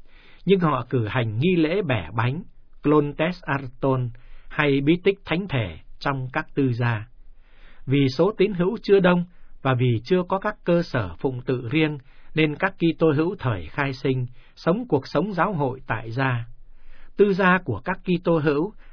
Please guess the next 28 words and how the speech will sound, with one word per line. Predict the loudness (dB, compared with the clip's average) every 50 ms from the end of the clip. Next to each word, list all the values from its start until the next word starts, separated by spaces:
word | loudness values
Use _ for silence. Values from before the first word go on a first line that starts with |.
| -10 -4
đặc | -2 -2 -2 0
biệt | 2 2 2 2 2 -2 -10
của | -12 -10
các | -6 -6 -6 -4 -2
Kitô | -2 -2 0 0 2 0 2
hữu | 2 0 0 -2 -2
khá | -4 -2 -2 -2 -2 -2
giả, | -2 -2 -2 -2 -4 -8 -12 -16 -18 -20 -20 -20 -20 -10 -4
có | 0 0 0
nhiều | 2 2 2 2 2 0
phòng | 0 -2 -2 -2 -2 -4
ốc | -2 -2 -2 -2 -4 -8 -20 -20 -20 -20 -20 -8
hay | -4 0 0 2 2
nơi | 4 4 4 4 2
ở | 0 -2 -4 -4 -4 -6 -2 0
vườn | 0 0 0 0
tược | -2 -2 -2 -2 -2
rộng | -4 -4 -4 -4 -4 -4
rãi, | -2 -2 -2 -4 -6 -8 -10 -14 -18 -20 -14 -4 -2
có | -2 -2 -2
thể | -2 -4 -4 -8 -6 -4
tiếp | -4 -4 -2 -2
đón | -2 -2 -2 -2 -4
các | -6 -6 -4 -4
anh | -4 -4 -4 -6 -6
chị | -6 -6 -6 -6 -4
em | -4 -4 -4 -6
khác | -6 -6 -6 -6 -6 -6